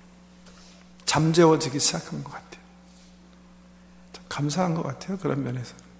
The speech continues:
저는 이십일 세기가 그런 면에서는 소망이 있다고 생각해요. 개방, 평등, 함께함, 일치, 화합, 이런 단어들이 이십일 세기가 더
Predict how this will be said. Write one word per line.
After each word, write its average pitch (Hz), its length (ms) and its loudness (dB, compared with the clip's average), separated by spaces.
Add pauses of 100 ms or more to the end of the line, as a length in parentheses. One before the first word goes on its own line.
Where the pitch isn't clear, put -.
(140)
저는 160 240 -4
이십일 180 320 2
세기가 180 280 0
그런 160 220 -2
면에서는 147 400 -2 (560)
소망이 160 420 -4
있다고 127 280 -6
생각해요. 127 500 -12 (1800)
개방, 123 500 4 (1120)
평등, 175 580 2 (1300)
함께함, 165 800 0
일치, - 640 4 (1000)
화합, - 540 -4 (1500)
이런 151 200 -2
단어들이 147 400 -4
이십일 143 360 -2
세기가 151 340 -8
더 151 840 0